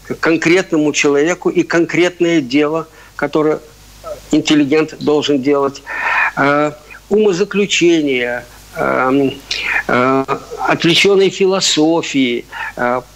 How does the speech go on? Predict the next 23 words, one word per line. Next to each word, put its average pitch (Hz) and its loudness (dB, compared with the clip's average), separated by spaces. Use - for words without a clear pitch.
м, 131 0
э, 127 2
он 156 2
ими 190 2
подменяет 175 0
конкретные 170 0
нередко 143 2
дела 135 0
и 139 -2
поступки. 139 0
Это 175 0
мы 170 2
знаем 139 2
по 135 -2
себе, 160 2
это, 139 0
э, 120 0
мы 131 2
знаем 123 0
вокруг 143 0
себя. 214 0
А 120 0
Чехов, 208 0